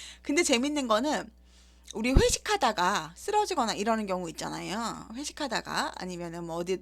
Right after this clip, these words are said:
등산 갔다가 이런 것도 산재, 일의 일종이라고 해서 산재 처리되는 경우도 있죠. 그리고 접대, 사용자의 지시 또는 최소한의 승인하에 업무 수행과 관련이 있는 제삼 자를 접대하는 경우 근로시간이다.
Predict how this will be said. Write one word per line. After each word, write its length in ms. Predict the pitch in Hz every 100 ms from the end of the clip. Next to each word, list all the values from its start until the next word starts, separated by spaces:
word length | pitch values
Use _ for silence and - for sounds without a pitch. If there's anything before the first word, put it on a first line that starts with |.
| -
등산 300 | 220 277 302
갔다가 600 | 214 - - 151 254 466 - - - -
이런 120 | 180
것도 400 | 156 - 466 - - - -
산재, 500 | - 359 370 - - - - - - -
일의 200 | 220 240
일종이라고 540 | 175 233 233 196 170
해서 300 | 160 254 427 - - -
산재 300 | 330 359 370
처리되는 460 | 320 240 202 160
경우도 440 | 160 143 156 254 -
있죠. 320 | - - - - - - - - - - -
그리고 160 | 247
접대, 600 | 226 190 - 185 127 220 - - -
사용자의 520 | - 427 415 415 381 381
지시 280 | 269 285 -
또는 280 | 262 262
최소한의 580 | 269 370 370 370 330 311
승인하에 680 | - 392 392 339 190 165 -
업무 320 | - 190 226
수행과 320 | 285 285 247 226
관련이 480 | 196 170 208 233 202
있는 240 | 160 240
제삼 460 | 262 190 - 285 320
자를 220 | 403 381
접대하는 580 | 233 - 208 185 175 175
경우 340 | 165 165 339 - - -
근로시간이다. 760 | 269 302 - 202 165 151 -